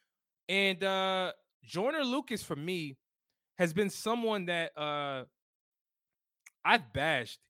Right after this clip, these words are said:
historically. Like, I've, I've, I've said,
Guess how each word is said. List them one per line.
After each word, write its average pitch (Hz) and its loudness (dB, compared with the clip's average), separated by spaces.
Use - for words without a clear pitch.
historically. 139 -6
Like, 120 -6
I've, 147 2
I've, 156 0
I've 156 -2
said, 156 0